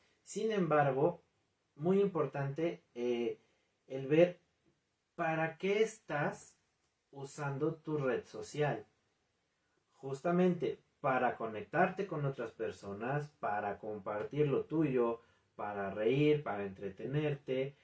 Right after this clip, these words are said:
o incluso algo que sucede mucho en las redes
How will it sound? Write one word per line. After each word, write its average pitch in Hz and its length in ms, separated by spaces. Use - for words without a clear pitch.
o 196 260
incluso 170 800
algo 165 340
que 123 160
sucede 131 500
mucho 127 340
en 135 80
las 147 180
redes 147 440